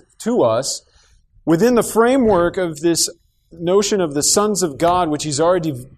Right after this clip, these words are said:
developed in his first session, an idea of what it means, uh, to have a covenantally meritorious son, one who offers perfect personal and perpetual obedience, that is Jesus Christ.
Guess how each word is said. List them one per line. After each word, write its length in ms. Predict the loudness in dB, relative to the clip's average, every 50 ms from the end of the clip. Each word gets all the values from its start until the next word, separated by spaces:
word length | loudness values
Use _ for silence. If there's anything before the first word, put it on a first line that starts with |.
| _ _
developed 480 | -8 -2 0 0 0 0 0 -4 -4
in 80 | -10 -10
his 220 | -8 -8 -10 -10
first 320 | -8 _ -8 -8 -6 -6 -8
session, 400 | -8 -8 -10 -12 -18 -20 -20 _ _ _ _ _ _ _ _ _ _ _ _ _
an 100 | -6 -2
idea 460 | 0 0 0 -2 -2 -2 2 2 4 6
of 400 | 6 4 2 2 -2 -4 -4 -2
what 180 | 0 0 0
it 100 | 0 -2
means, 560 | -4 -6 -6 -4 -4 -4 -4 -4 -6 -8 -8 -10 _ -8
uh, 220 | -6 -6 -6 -6 -8
to 140 | -6 -6 -4
have 400 | -2 -2 -2 0 0 -2 -2 -4 -6
a 80 | -12 -12
covenantally 960 | -12 -6 -6 -6 -6 -4 -8 -8 -8 -10 -10 -10 -8 -6 -6 -6 -8 -10 -12 _ _ _ _ _ _ _
meritorious 880 | -2 0 0 0 0 -2 -4 -4 0 0 0 2 0 0 -2 -2 -2 -2
son, 380 | -2 -4 -6 -6 -8 -10 -10
one 180 | -8 -8 -8 -8
who 180 | -8 -6 -4
offers 360 | -2 -2 -4 -4 -6 -12 -12 -14
perfect 520 | -8 -6 -6 -6 -4 -6 -8 -8 -8 -14 _ _ _ _
personal 380 | -8 -8 -6 -6 -6 -8 -8 -10
and 120 | -10 -12
perpetual 600 | -14 -16 -8 -6 -6 -6 -4 -6 -8 -8 -8 -10
obedience, 540 | -12 -12 -10 -10 -10 -8 -8 -8 -8 -8 -6
that 160 | -6 -6 -6
is 100 | -6 -10
Jesus 360 | -10 -12 -14 -12 -12 -12 -12 -12
Christ. 440 | -10 -12 -12 -12 -12 -16 -18 -18